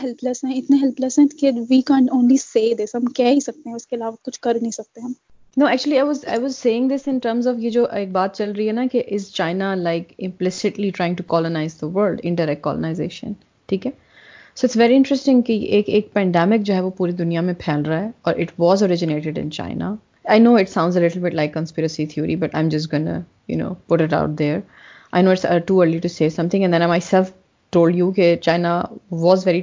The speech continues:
Speaker 2: transparent with World Health Organization in terms of sharing the data۔ World Health Organization was slow to respond۔ انہوں نے جب پہلا ان کے پاس کیس آیا تھا، انہوں نے تبھی بتا دیا تھا کہ یہ ہمارے پاس ایک عجیب قسم کا وائرس آیا ہے جو کہ پہلے نہیں دیکھا گیا، ٹھیک ہے؟ کورونا ہی ہے یہ،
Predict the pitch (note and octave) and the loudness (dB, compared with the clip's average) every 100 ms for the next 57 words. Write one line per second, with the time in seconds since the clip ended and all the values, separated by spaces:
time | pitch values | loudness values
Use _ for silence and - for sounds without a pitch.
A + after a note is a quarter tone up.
0 | F3 E3+ - E3 E3 F3+ E3 D#3+ D#3+ E3 | -2 -4 -2 -2 -2 -4 -4 -2 -2 -2
1 | E3+ D#3+ D#3 D#3+ E3+ E3 D#3+ D#3 D#3+ D#3+ | -2 -2 -4 -2 -4 -2 -2 0 -2 -2
2 | F#3 F3 E3 D#3+ D#3+ - D#3+ E3+ D#3 D3+ | -4 -2 -2 -2 -2 2 4 4 2 2
3 | D3+ A3 - - - _ - G#3 G#3+ G3+ | 2 0 -4 -20 -20 _ 2 6 6 6
4 | F#3+ G3+ F#3 F#3 F3+ F3 F3+ A3+ G#3 G3 | 4 4 2 2 2 2 2 2 0 0
5 | - E3+ E3 D#3 D#3 - - - - _ | 0 0 0 -4 -6 -8 -8 -8 -16 _
6 | _ _ _ - G3 F#3+ G3 F#3+ F3+ F3 | _ _ _ 0 2 2 2 2 2 4
7 | G3+ F#3+ F3+ E3+ F3 F3 F3 E3+ E3+ G3 | 2 0 -2 -2 -2 -4 -4 -2 -2 -2
8 | F#3+ F#3 F3 E3+ E3 D3+ D#3+ D#3 F#3+ F#3+ | -4 -2 -2 0 0 -2 -2 -2 -4 -6
9 | F3+ E3+ D#3 D#3+ D#3+ - D#3+ D3+ D#3+ F3 | -4 -4 -6 -4 -4 -4 -6 -4 -4 -4
10 | - E3 D3+ D3+ D#3 E3 D3+ D3 D#3+ B3 | -6 -6 -4 -2 0 -2 -2 -2 -2 -2
11 | _ _ _ - E3+ F3+ D#3+ F3 E3 F3 | _ _ _ 2 4 4 4 4 4 2
12 | C#3+ - C#3+ C3+ C3+ D#3 G3+ - D#3+ E3 | 0 -4 -6 -6 -6 -6 -4 -2 -2 0
13 | F#3+ G3 - _ _ G3+ F#3 D#3+ D3+ E3 | -2 -4 -10 _ _ 0 0 0 -4 -4